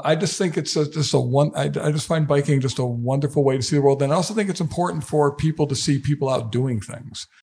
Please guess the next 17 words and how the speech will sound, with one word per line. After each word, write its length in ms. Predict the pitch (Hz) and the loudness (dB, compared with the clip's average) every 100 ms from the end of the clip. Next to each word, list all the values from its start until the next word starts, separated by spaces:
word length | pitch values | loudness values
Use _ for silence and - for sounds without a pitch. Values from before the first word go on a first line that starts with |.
| _ | _
Again, 520 | - 135 151 147 143 143 | 0 4 6 6 4 0
and 180 | 127 123 | 0 2
the, 160 | 120 - | 0 0
and 100 | 127 | -2
the 100 | 120 | -2
concept 560 | - 143 143 - 135 - | 2 4 4 2 0 0
that 120 | - | 0
you 80 | 120 | 4
never 320 | 131 139 135 | 4 4 2
know 340 | 131 131 127 123 123 104 | 4 6 6 6 2 0
what 260 | 117 131 135 | 0 0 0
you 100 | 131 | -2
will 120 | 120 | -2
change 640 | - 143 139 127 117 107 | -2 0 2 2 2 0
by 160 | 113 113 | -2 -2
your 180 | 110 110 | -2 -2
actions. 800 | 127 135 - - 104 101 101 | 0 -2 -4 -6 -6 -6 -8